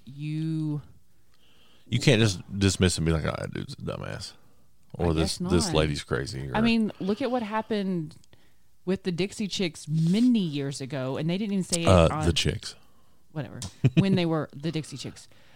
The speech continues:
Speaker 1: But they made comments and, you know, country music stations were, like, burning their shit and canceling them and not putting them on the radio. I mean, there was,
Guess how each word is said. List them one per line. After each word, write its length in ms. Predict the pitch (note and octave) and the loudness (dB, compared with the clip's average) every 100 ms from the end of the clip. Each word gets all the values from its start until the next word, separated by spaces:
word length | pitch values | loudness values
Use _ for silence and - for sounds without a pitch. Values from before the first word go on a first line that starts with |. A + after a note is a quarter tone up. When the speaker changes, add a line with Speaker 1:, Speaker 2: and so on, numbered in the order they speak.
| - | -4
Speaker 1:
But 360 | F#3 E3+ - - - - - | -2 -2 -4 -12 -20 -20 -20
they 800 | - D#3 E3+ E3+ F3 F3 F3 E3 - - - - - - - - - - - | -16 -8 -4 -2 -2 -2 -4 -6 -12 -20 -20 -20 -20 -20 -20 -20 -20 -20 -14
made 280 | F3 F3 E3 | -4 -2 -2
comments 480 | D#3+ F3 E3 D#3+ D#3 - | -4 -2 -2 -2 -4 -6
and, 400 | D#3+ D#3 D#3 - - - | -4 -2 -4 -8 -20 -20
you 140 | - E3 | -10 -8
know, 160 | D#3 | -6
country 400 | D3+ - E3+ F3 | -8 -8 -6 -4
music 260 | F3 E3 E3 | -2 -2 -4
stations 380 | - D#3 E3 C#3+ | -6 -4 -4 -4
were, 120 | D3 | -6
like, 680 | C#3 C3 C3+ C3 - - - - - - - - - - - - - - - | -4 -4 -6 -8 -14 -18 -18 -20 -20 -20 -20 -20 -20 -20 -20 -20 -20 -20 -18
burning 360 | - D3+ F3+ F3 | -8 -4 0 0
their 160 | E3 D#3 | -2 -4
shit 340 | - D#3+ - | -4 -4 -2
and 100 | D#3+ | -4
canceling 460 | F3 E3+ D#3+ D#3 D#3 | -2 -4 -4 -4 -4
them 180 | D3+ | -4
and 120 | D#3 C#3+ | -4 -4
not 180 | D3 | -6
putting 220 | - E3 D#3 | -6 -6 -4
them 120 | D3+ | -6
on 60 | C#3+ | -6
the 60 | |
radio. 220 | C#3+ D#3 B2+ | -6 -6 -6
I 20 | |
mean, 120 | D3+ | -6
there 120 | D#3 | -6
was, 280 | D3+ C#3 - | -8 -10 -14